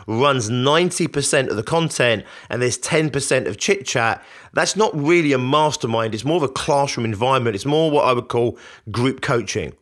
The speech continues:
or group training. If the majority of the time that you spend in that mastermind is listening to the collective members of that mastermind and getting contribution from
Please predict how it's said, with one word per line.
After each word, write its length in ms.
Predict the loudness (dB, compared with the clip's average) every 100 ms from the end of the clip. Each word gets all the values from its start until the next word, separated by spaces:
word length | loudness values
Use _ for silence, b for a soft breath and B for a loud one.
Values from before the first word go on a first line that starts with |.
| _ _
or 200 | -2 -2
group 340 | 0 0 0 -2
training. 560 | -2 -2 -2 -4 -8 B B B B B B B
If 320 | 4 4 4 B B
the 140 | -2 0
majority 800 | 0 -2 2 4 6 4 2 0
of 60 |
the 60 | 0
time 360 | -2 0 2
that 100 | 0
you 100 | -2
spend 380 | -4 0 0 2
in 80 | 0
that 160 | 0 2
mastermind 640 | 2 0 -2 -2 -2 -2 -4
is 220 | -4 -4 -6
listening 840 | -2 2 2 2 0 2 0 -2 B B B B
to 480 | -6 2 4 4 2
the 320 | -2 0 0 -2
collective 1120 | -2 0 4 4 2 -2 -2 2 2 -2 -4
members 520 | 2 2 4 2 2
of 180 | 2 2
that 160 | 0
mastermind 640 | 0 -2 -2 -2 -2 -2 B B B
and 180 | -4 0
getting 280 | 0 0
contribution 1000 | -2 -2 -2 -2 -4 0 2 2 2 0 -2
from 400 | 0 0 0